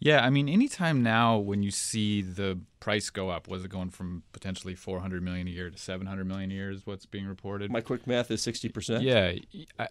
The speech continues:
Speaker 1: now when I see that, I, I don't know that it reflects a growing audience or an audience getting any younger, especially for golf. I think it reflects scarcity
Speaker 2: And,
Speaker 1: in the
Speaker 2: and
Speaker 1: marketplace.
Speaker 2: it may even, pro-, I mean, for, if, if what we're seeing is
Speaker 1: Right.
Speaker 2: it may even show a diminution in the audience,
Speaker 1: Right.
Speaker 2: but you gotta hold on to what you can hold on to.
Speaker 1: Exactly. It's just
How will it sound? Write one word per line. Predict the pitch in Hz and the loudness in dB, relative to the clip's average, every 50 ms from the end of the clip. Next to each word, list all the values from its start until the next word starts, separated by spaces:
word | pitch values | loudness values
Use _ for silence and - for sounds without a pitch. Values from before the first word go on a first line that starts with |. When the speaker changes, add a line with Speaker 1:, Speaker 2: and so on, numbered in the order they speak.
| - - | -4 0
Speaker 1:
now | 143 131 131 135 147 156 165 156 | 4 6 6 8 8 8 8 8
when | 131 120 117 | 8 8 6
I | 113 107 | 6 4
see | - - - 160 165 | 4 0 -2 -2 0
that, | 135 131 113 - - | 0 0 -2 -2 -2
I, | 107 113 110 - | -4 -6 -4 -2
I | 117 123 | 0 2
don't | 139 151 156 | 2 2 2
know | 151 147 | 2 2
that | 135 139 127 | 2 2 2
it | 104 | 2
reflects | 117 110 101 - - - 117 110 - - | 0 -2 -2 -2 -2 0 0 0 0 -4
a | - - | -8 -8
growing | 110 101 110 107 101 92 87 | -4 0 2 2 2 2 0
audience | 85 95 110 113 95 92 104 117 - - - - _ _ _ _ _ - | 2 2 2 4 2 2 -2 -2 -4 -8 -14 -18 _ _ _ _ _ 0
or | 107 104 | 2 2
an | 101 95 | 4 4
audience | 95 92 90 92 92 87 | 2 2 0 0 -2 -4
getting | - - 98 95 95 | -4 -4 -2 -2 0
any | 92 90 82 | -2 -2 -2
younger, | 82 87 95 110 113 95 90 104 - - | -2 2 2 2 2 2 0 -4 -6 -10
especially | - - - 107 104 - - 104 | -14 -8 -4 -4 -4 -2 -4 -8
for | 90 - - | -10 -10 -10
golf. | 87 - 98 113 117 110 - | -8 -2 0 0 0 0 -4
I | - | -8
think | 101 - 131 127 143 | -4 -2 0 0 0
it | - | -2
reflects | 95 95 - - - 98 95 - - - | -4 -6 -8 -6 -4 -4 -4 -4 -6 -10
scarcity | - - - - 95 104 - - 196 185 175 | -12 -12 -6 -4 -4 -4 -2 -2 2 2 2
Speaker 2:
And, | 196 - | 4 6
Speaker 1:
in | |
the | - 226 | 8 8
Speaker 2:
and | 220 | 8
Speaker 1:
marketplace. | 135 131 - 247 233 214 | 8 6 4 4 6 6
Speaker 2:
it | |
may | 214 208 214 | 6 6 8
even, | 220 214 208 202 180 196 190 175 | 6 6 4 4 4 2 2 0
pro-, | 147 - 165 160 151 - - - | 0 0 0 0 0 -4 0 2
I | 165 | 4
mean, | 151 147 147 - - - - | 6 6 6 4 0 -4 -6
for, | - - 147 - | -2 -2 0 0
if, | 147 - - - _ _ _ - | 0 0 -2 -8 _ _ _ 8
if | 214 226 220 - | 8 8 8 8
what | 175 190 165 - | 8 8 8 8
we're | 147 143 123 | 8 6 6
seeing | - - 220 233 240 185 | 6 4 4 4 6 6
is | 131 123 135 | 4 4 6
Speaker 1:
Right. | - 127 | 4 4
Speaker 2:
it | 131 | 6
may | 135 151 175 190 | 6 8 8 8
even | 185 170 156 147 147 139 139 135 | 6 6 4 4 4 4 4 2
show | 120 - 135 | 2 2 2
a | 123 113 | 2 4
diminution | 110 139 139 127 113 135 208 254 - 240 180 | 4 4 6 6 8 8 8 8 6 6 4
in | 135 117 | 4 4
the | 117 113 | 4 4
audience, | 110 110 113 120 120 113 | 6 4 4 4 6 6
Speaker 1:
Right. | 110 104 - | 6 6 6
Speaker 2:
but | - - 156 | 6 4 4
you | 160 143 | 6 8
gotta | 139 147 143 135 | 8 8 8 8
hold | 139 147 143 | 6 6 8
on | 143 131 127 | 8 8 8
to | 127 | 6
what | 123 131 123 - | 4 4 2 2
you | 117 | -2
can | - 110 | -2 0
hold | 107 107 110 | 0 2 4
on | 160 | 4
to. | 208 | 4
Speaker 1:
Exactly. | 196 - 110 104 98 - 92 | 6 6 6 6 6 4 0
It's | 95 92 - | -2 -2 -2
just | - - 107 - | 0 0 0 0